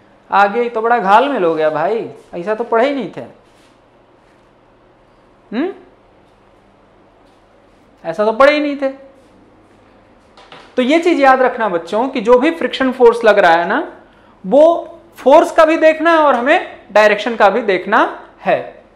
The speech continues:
ऑलराइट, चीज समझ में आई? उम्मीद है समझ में आई होगी। नहीं आया तो मैं फिर से समझाने की कोशिश करता हूँ। ये आगे वाला पहिया ना आज़ाद है,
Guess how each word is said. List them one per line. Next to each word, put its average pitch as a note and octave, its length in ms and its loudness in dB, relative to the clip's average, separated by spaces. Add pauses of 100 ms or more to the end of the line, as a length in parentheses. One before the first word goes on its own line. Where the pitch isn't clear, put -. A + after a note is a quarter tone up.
(800)
ऑलराइट, A#3+ 440 4
चीज C4+ 260 -6
समझ C4 180 0
में C4 120 -2
आई? F4 240 0 (1000)
उम्मीद A#3+ 320 0
है C4+ 300 -2 (1040)
समझ A3 260 0
में A#3 140 0
आई B3 120 2
होगी। B3 280 0 (1300)
नहीं C4 200 2
आया C#4 160 6
तो D4 100 -6
मैं C#4+ 120 -2
फिर C4+ 180 -4
से C4 140 -4
समझाने A#3 380 -2
की B3 100 -10
कोशिश A#3 320 -2
करता G#3+ 260 -2
हूँ। C#4 280 -2 (480)
ये G#3+ 100 0
आगे A3+ 280 2
वाला C#4 180 2
पहिया B3+ 340 -4
ना C#4+ 340 -6
आज़ाद G3+ 480 2
है, C#3 260 -10